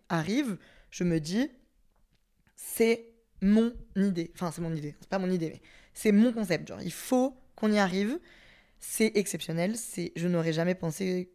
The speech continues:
que je puisse faire ça. Mon syndrome de l'imposteur me souffle à l'oreille. « Hum, es-tu capable ? » Et moi, je lui dis, « Ferme ta gueule, on va le faire. » Parce que franchement, je vous jure,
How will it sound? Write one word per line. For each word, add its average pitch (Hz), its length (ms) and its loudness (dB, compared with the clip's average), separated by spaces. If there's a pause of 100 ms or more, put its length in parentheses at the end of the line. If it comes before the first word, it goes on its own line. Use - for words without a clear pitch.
que 170 300 -6
je 165 100 -6
puisse 220 360 -8
faire 214 180 -4
ça. 233 340 4 (380)
Mon 208 120 2
syndrome 214 360 4
de 190 60 6
l'imposteur 185 760 4 (140)
me 185 160 2
souffle 190 320 -4
à 175 60 6
l'oreille. « 170 520 4 (960)
Hum, 190 720 2
es-tu 208 260 0
capable ? » 226 640 6
Et 190 200 4
moi, 196 200 8
je 202 120 4
lui 180 160 2
dis, « 196 320 0
Ferme 233 220 2
ta 214 140 2
gueule, 220 260 6
on 208 80 2
va 196 100 8
le 185 60 0
faire. » - 340 -2 (140)
Parce 175 180 2
que 190 100 -2
franchement, 208 360 0
je 202 80 -2
vous 180 80 0
jure, 214 260 2